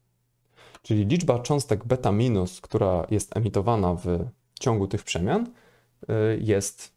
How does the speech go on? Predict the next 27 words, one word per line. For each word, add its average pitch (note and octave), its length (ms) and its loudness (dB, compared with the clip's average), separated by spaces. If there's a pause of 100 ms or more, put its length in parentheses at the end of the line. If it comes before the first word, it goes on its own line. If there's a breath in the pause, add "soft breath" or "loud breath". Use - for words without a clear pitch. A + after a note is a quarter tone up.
(120)
równa G2 380 -4 (380)
dwa. A#2 340 -4 (680 loud breath)
No F3 120 2
i F3 60 2
w - 60 -6
ten C#3+ 120 2
sposób G#2 360 -2
zakończamy, G2+ 800 -2 (240)
y, F2 40 -6
zadanie E2+ 360 -4
trzecie. F#3+ 520 -4 (260)
Przechodzimy G#2+ 580 0 (280)
szybko - 380 -2
do F2+ 140 0
zadania E2 460 -4 (160)
czwartego. - 680 -2 (1900 loud breath)
Ono A#2+ 160 2
jest G2 120 0
dużo G2 180 2
prostsze - 380 -4
już F3+ 380 -2 (340)
i G#2+ 460 -2
brzmi G#2 280 -2
następująco. F#3 720 -2 (360)
Niżej C3 320 2
przedstawiono A2 560 -2
konfigurację G2+ 720 -2